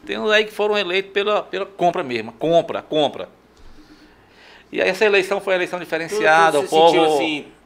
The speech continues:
Speaker 2: traído, algum sentido, sentimento assim? Quando
Speaker 1: Não, não me senti traído, mas eu achei que eu poderia ser mais ajudado, assim, pelo grupo político que eu participava.
Speaker 2: Hum.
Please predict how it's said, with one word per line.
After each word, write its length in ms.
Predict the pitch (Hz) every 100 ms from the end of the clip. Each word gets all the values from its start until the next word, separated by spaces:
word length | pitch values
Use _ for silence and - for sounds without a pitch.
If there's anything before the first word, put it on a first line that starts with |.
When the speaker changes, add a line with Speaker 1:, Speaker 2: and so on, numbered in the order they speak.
| _ -
Speaker 2:
traído, 680 | 139 151 123 101 127 135 113
algum 200 | 113 123
sentido, 500 | - 131 120 117 117
sentimento 480 | 127 120 117 113
assim? 200 | - 135
Quando 120 | 147 208
Speaker 1:
Não, 220 | 220 208
não 80 | 214
me 80 |
senti 260 | 208 208 208
traído, 440 | 208 202 202 208
mas 200 | 196 196 196
eu 80 | 202
achei 260 | 202 196
que 80 | 196
eu 60 | 196
poderia 340 | 196 180 185
ser 220 | - 185
mais 240 | 185 180 175
ajudado, 500 | 175 190 190 156 156
assim, 320 | 170 - 156
pelo 240 | 156 - 180
grupo 240 | 156 160
político 300 | 175 156 151
que 40 | 165
eu 60 |
participava. 640 | - 135 175 160 151 139 139
Speaker 2:
Hum. 220 | 113